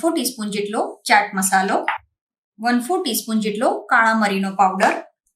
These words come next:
અને વન ફોર ટીસ્પૂન જેટલો ગરમ મસાલો ઉમેરીશું. હવે આ કોરા મસાલાને એકવાર મિક્સ કરી લેવાનો છે.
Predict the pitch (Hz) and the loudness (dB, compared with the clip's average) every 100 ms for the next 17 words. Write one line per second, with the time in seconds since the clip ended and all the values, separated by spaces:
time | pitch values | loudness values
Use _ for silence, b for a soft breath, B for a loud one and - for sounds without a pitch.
0 | _ _ 220 220 214 220 220 320 302 220 | _ _ 2 4 2 0 0 -2 0 -2
1 | 214 208 196 208 339 415 247 247 240 208 | -4 -4 -2 0 0 -2 -2 0 0 -2
2 | 175 185 185 190 196 208 - 370 - - | 0 0 0 -2 -4 -4 -4 -6 -8 -12
3 | _ _ _ _ _ _ _ _ _ - | _ _ _ _ _ _ _ _ _ -2
4 | 220 240 247 220 254 294 233 214 202 208 | 2 2 2 4 4 4 4 4 4 2
5 | 269 - 262 262 269 269 202 190 185 175 | 0 -2 -4 0 0 0 0 0 -2 -4
6 | 180 180 190 202 220 320 | -6 -4 -2 0 -2 -2